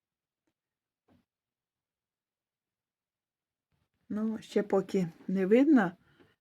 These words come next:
хто буде самка, а хто буде самець. Е, я все думаю, що оце самець, тому що в нього головка більша за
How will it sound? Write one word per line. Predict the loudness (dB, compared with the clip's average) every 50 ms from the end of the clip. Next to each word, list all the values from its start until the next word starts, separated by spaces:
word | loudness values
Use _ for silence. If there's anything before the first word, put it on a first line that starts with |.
| _ _ -2
хто | 2 2 2
буде | 2 0 0 -2
самка, | -2 -2 -2 0 2 2 2 2 0 -4 -4
а | -4 -8
хто | -8 -8 -8 -8
буде | -6 -4 -4 -6 -6
самець. | -6 -6 -4 -2 2 2 2 2 0 -2 -8 -20 -20 -20 _ _ _ _ _ _ -20 -20 -20 _ -20 _ _ _ _ _ _ _ _ _ _ _ _ _ _ _ _ _ _ -20 _ _ _ _ _ -20 -20 -20 -20 -20 _ _ _ _ _ _ _ _
Е, | -10 -8 -6 -4 -4 -4 -4 -4 -2
я | 0 0 0
все | 0 0 -2 -6
думаю, | -4 -2 0 -2 -2 -2 -4 -6 -6
що | -8 -8 -8 -8 -6 -6
оце | -8 -10 -10 -10 -10 -10
самець, | -10 -8 -8 -6 -6 -6 -6 -8 -10 -12
тому | -12 -10 -8 -8 -8
що | -8 -10 -10 -8
в |
нього | -8 -8 -6 -8 -6 -6
головка | -6 -6 -4 -4 -6 -6 -8 -8 -8 -10 -8
більша | -6 -6 -6 -6 -6 -6 -10 -10 -8 -6 -6 -8 -8 _ _ _ _ _ _ _ _ _ _ _ _ _ _ _ _ _ _ -20 _ _ _ _ -20 _ _ -20 -20 _ _ _ _ _ _ -20
за | -20 -14 -8 -8 -6 -4 -4 -6 -6 -6 -8 -8 -10